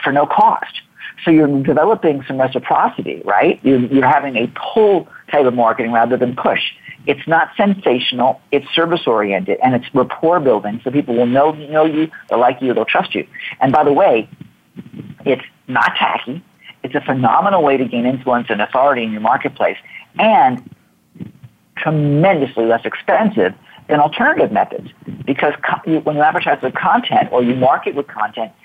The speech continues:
you're not placing an ad. You're not spending money on advertising. You're letting your content stay. So that's, that's hugely, hugely beneficial. But the big challenge to people getting started in content marketing is that they wonder, excuse me for a second, I gotta,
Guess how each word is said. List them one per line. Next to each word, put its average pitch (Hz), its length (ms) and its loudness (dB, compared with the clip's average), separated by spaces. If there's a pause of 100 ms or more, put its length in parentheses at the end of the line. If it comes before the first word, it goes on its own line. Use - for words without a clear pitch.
(200)
you're 147 80 -2
not 185 140 0
placing 196 340 -2
an 127 80 -2
ad. 165 400 2 (440)
You're 160 100 2
not 185 160 0
spending 165 360 2
money 160 220 2
on 127 180 2
advertising. 123 720 0
You're 127 120 2
letting 147 380 2
your 135 140 0
content 131 580 0 (100)
stay. 196 260 0 (680)
So 127 320 2 (100)
that's, 208 460 -2 (300)
that's 170 200 -2
hugely, 143 300 -4 (140)
hugely 151 260 -2
beneficial. 123 540 -2 (880)
But - 260 -2 (140)
the 143 200 -4 (220)
big 175 220 0
challenge 185 680 2
to 156 60 0
people 143 300 0
getting 123 240 -2
started 127 260 0
in 117 100 -2
content 120 340 0
marketing 151 460 0 (380)
is 139 100 0
that 135 120 -4
they 127 100 2
wonder, 135 500 0 (200)
excuse 156 200 -6
me 139 60 -2
for 123 80 -8
a 120 40 -6
second, 117 160 2
I 117 80 2
gotta, 95 200 -2